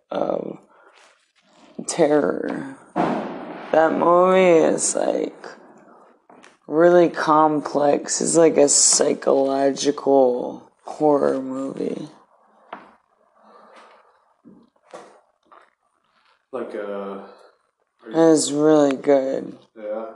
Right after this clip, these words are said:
Speaker 2: When did that come out?
Speaker 1: I don't know. Um,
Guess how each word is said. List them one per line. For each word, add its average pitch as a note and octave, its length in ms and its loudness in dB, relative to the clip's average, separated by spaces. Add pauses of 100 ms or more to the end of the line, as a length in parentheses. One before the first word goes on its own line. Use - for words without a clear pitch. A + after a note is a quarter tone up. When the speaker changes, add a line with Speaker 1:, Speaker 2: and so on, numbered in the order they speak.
Speaker 2:
When A#2 220 -12
did A2 120 -10
that - 160 -14
come G2 180 -20
out? G2+ 260 -20 (880)
Speaker 1:
I D#3+ 160 -6
don't F3 380 -2
know. - 440 -8
Um, C3+ 920 -10